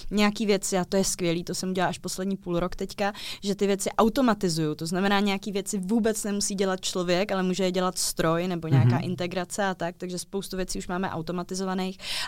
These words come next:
Speaker 1: A poslední věc vlastně, eh, kterou dělám, nebo ta věc, kterou dělám nej-, nejvíc, je právě tvorba toho obsahu. Proto to
Speaker 2: Mhm.
Speaker 1: vidím i jako, proto se s tím nejvíc identifikuju i s tím termínem tvůrce obsahu, protože všechno ostatní může udělat někdo jiný,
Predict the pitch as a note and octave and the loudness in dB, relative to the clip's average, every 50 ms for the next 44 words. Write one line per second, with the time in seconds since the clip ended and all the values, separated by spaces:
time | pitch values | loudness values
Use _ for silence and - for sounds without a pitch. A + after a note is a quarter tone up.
0 | - - - G3 F3+ F3 F3 F3 F3 - - F#3+ F3+ - - G#3+ G3 G3 G3+ G3+ | -4 2 6 8 8 10 8 8 6 4 0 -2 -2 0 2 2 4 4 4 4
1 | F#3+ F3+ E3+ E3 E3+ E3+ - - G3+ F3 F3 - - G3+ F#3 F3 F3 E3+ F3+ - | 4 4 4 4 2 2 -2 -4 -2 -2 -2 -2 -2 0 2 2 2 2 0 -2
2 | - E3+ E3 E3 E3 D3+ A#2+ - - - G3 F3+ F3 E3+ F3+ E3 F#3+ F3 E3 D#3+ | -2 0 0 0 0 -2 -4 -6 -4 0 2 4 4 4 4 4 4 6 6 6
3 | D#3+ D#3+ F3 F3+ E3+ E3+ E3 E3 - - F3+ F3 F3 E3+ E3+ - - - F3+ E3+ | 6 4 2 0 -2 -4 -6 -8 -4 -4 -4 -2 -2 -2 -4 -4 -6 -4 -4 -4
4 | E3+ E3 F3 E3+ E3+ F3 F3+ F3 E3+ E3+ E3+ E3+ D#3+ E3 F#3+ G3 F#3+ F#3+ E3+ F#3 | -4 -2 -2 0 0 0 0 0 0 0 0 -2 -2 0 0 2 2 2 0 -2
5 | G3+ - - A3 G3+ G#3 - A3 G3 F#3+ G3 A3 A3+ G#3+ G3+ E3+ - F#3 F#3 F3+ | -4 -2 0 0 0 0 2 2 4 4 4 4 2 2 0 -2 -2 -2 -2 -2
6 | F3+ F#3 F3+ - G3+ G3+ - - - - - F#3+ F3 F3 D#3+ F3 E3+ - F#3 E3+ | 0 -2 -2 0 0 0 0 -2 -2 -4 -4 -2 -2 -2 -2 -4 -4 -4 0 4
7 | C#3+ B2 B2+ B2+ - F#3+ F#3 F#3+ - - F#3+ F3+ F3 - - F#3+ F#3+ - F#3+ F3+ | 6 6 6 6 4 2 0 -2 -2 -2 -2 -2 -2 -2 0 -2 -2 -2 -4 -6
8 | - F#3+ F#3 G3 F3+ - - G3 F#3 F3+ F3 F3 F3 - - - F3+ F3 F3 F3 | -6 -6 -6 -4 -4 -4 -4 -4 -2 -2 -4 -4 -6 -6 -6 -4 -4 -2 -4 -4
9 | - E3+ - F3+ - - G3 F3+ F3 - F#3+ - - G3+ G3 F#3+ F#3 E3+ F3+ F#3 | -6 -8 -8 -8 -8 -4 -4 -2 -2 -2 -4 -4 -4 -4 -4 -4 -4 -4 -2 0
10 | F#3+ F#3 F#3+ F#3 F#3+ F#3+ F3 - - G#3+ G#3+ G#3 - - F#3 F#3+ G3 B3+ - - | 0 0 -2 -2 -4 -6 -6 -4 -4 -4 -4 -4 -2 -2 0 0 -2 -2 -6 -10
11 | - - - - - - - G#3 G#3 - G3 G3 G3 G#3+ G3+ G3 G3 F#3+ F#3+ - | -12 -10 -10 -2 4 6 6 6 6 2 -2 0 2 4 4 4 4 2 0 0
12 | - - - A#3+ - - C4 B3 A#3 A3 - - - - - - G#3+ G#3+ G3+ G3+ | 0 2 4 4 4 4 2 2 2 2 2 2 0 0 0 2 2 2 2 0
13 | F#3+ G#3 G3+ F#3+ G3+ G3 G3 G3 F#3 F3+ F#3 G#3 G3 F#3+ G3 F3 E3 E3 F#3 | 0 -2 -2 0 0 -2 -2 -2 -4 -2 -2 0 0 2 2 2 2 2 0